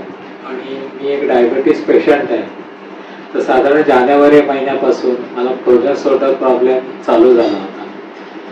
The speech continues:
तो प्रॉब्लेम चालू झाल्यानंतर मी, अ, डॉक्टर, ऑर्थोपेडिक डॉक्टरांकडनं दाखवलं. त्यांनी मला एमआरआय, एक्सरे काढायला सांगितलेले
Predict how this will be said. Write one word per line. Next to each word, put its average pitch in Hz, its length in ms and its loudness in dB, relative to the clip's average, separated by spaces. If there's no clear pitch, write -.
तो 143 60 0
प्रॉब्लेम 139 460 2
चालू 143 340 4
झाल्यानंतर 139 680 2
मी, 160 400 2
अ, 131 520 -2
डॉक्टर, 131 300 2
ऑर्थोपेडिक 147 600 4
डॉक्टरांकडनं 151 880 2
दाखवलं. 135 800 0
त्यांनी 120 160 -2
मला 131 240 -2
एमआरआय, 131 600 2
एक्सरे 139 360 -2
काढायला 123 340 2
सांगितलेले 113 680 -4